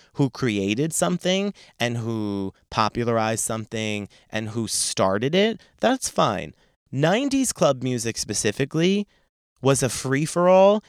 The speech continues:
and it was incredibly inclusive. You had artists like Amber, who were from different countries. You had every race from all over the world in the United States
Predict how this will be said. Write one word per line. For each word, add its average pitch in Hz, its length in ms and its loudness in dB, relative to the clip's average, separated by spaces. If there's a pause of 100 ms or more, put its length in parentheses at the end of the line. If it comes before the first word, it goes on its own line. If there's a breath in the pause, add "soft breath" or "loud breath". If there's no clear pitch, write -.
(120)
and 131 160 0
it 120 80 -4
was 120 180 -2
incredibly 139 680 0
inclusive. 110 640 -2 (220 soft breath)
You 123 160 2
had 135 240 2
artists 117 380 2
like 123 260 0
Amber, 139 480 2 (160 soft breath)
who 131 180 0
were 120 140 0
from 120 180 -2
different 120 320 -4
countries. 139 580 0 (160 loud breath)
You 131 120 2
had 135 240 2
every 151 320 0
race 143 560 0 (160 loud breath)
from 127 260 -2
all 139 240 2
over 147 180 2
the 143 120 0
world 123 580 2 (300 soft breath)
in 151 180 2
the 160 80 4
United 135 480 0
States - 540 -4